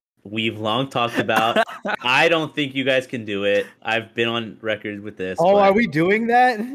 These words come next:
Speaker 1: I'm gonna do it Saturday with or without Ryan.
Speaker 3: Oh,
Speaker 2: I said, like I said, if I don't go out, I will be a part of it. If not, you gotta give me the highlights. But you guys, or,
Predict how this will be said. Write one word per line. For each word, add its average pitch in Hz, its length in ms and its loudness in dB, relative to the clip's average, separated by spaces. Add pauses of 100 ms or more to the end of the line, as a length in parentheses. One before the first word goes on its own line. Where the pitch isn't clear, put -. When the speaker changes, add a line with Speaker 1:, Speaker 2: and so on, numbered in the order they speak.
(360)
Speaker 1:
I'm 156 280 2
gonna 185 180 4
do 165 140 2
it 180 120 0
Saturday 170 320 2
with 151 240 0
or 143 60 2
without 131 320 2
Ryan. 107 360 0 (300)
Speaker 3:
Oh, 123 80 -12
Speaker 2:
I 143 100 -2
said, 143 200 0
like 135 120 2
I 139 40 -2
said, 139 160 -2
if 127 140 0
I 127 80 2
don't 170 160 0
go 170 160 2
out, 160 300 2
I 113 60 -2
will 127 100 0
be 127 100 -4
a 135 60 -4
part 127 240 0
of 123 80 -6
it. 120 280 -4
If 113 200 -10
not, 107 300 -2
you 101 80 -6
gotta 104 140 0
give 104 100 -8
me 104 80 -8
the 98 80 -4
highlights. 95 440 -6
But 104 540 -4 (840)
you 110 240 -8
guys, 120 400 0
or, 107 220 -4